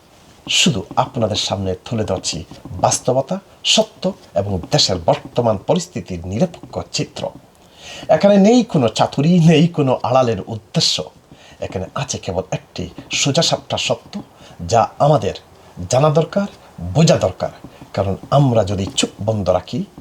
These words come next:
ভবিষ্যৎ আমাদের ক্ষমা করবে না। এই বক্তব্যের এক একটি বাক্যের জন্য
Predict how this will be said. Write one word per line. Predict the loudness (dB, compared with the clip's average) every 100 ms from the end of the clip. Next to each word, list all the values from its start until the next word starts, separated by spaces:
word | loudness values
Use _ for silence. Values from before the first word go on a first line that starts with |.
| -20 -20 _ _ -6
ভবিষ্যৎ | -2 0 -2 -4 -10 -20 -20 -8
আমাদের | -6 -6 -8 -14 -20 -20 _
ক্ষমা | -10 -8 -8
করবে | -4 -4 -4
না। | -10 -16 -20 -20 -20 -20 -20 -20 -20 -14 -12 -14 -16 -20 -18 -16 -16 -18 -18 -2
এই | 4 6 4
বক্তব্যের | 2 -2 2 2 2 -2 -4 -20 -20 -20 -20 -4
এক | -2 0
একটি | -2 0 -2 0
বাক্যের | -2 -2 -4 -4
জন্য | 0 -2 -2